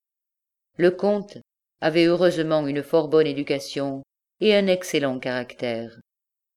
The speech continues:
Il se contenta de baiser la main que Marguerite lui tendait assez nonchalamment et de sortir après nous avoir salués.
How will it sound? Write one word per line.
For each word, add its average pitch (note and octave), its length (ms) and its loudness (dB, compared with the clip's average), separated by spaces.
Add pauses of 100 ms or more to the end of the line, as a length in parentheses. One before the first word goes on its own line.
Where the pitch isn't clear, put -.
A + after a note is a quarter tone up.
(100)
Il F#3 140 -4
se - 140 -2
contenta G3 680 0
de E3 100 0
baiser D#3+ 280 0
la D#3 120 0
main D3+ 240 -4
que D3+ 120 -6
Marguerite D3 680 -6
lui C#3 180 -8
tendait C#3 500 -6 (300)
assez D3 480 -6
nonchalamment D3 800 -4 (680)
et D3+ 120 0
de E3+ 100 2
sortir C3 720 -4 (260)
après B2+ 300 -6
nous C3 180 -4
avoir C3 300 -2
salués. B2+ 520 -6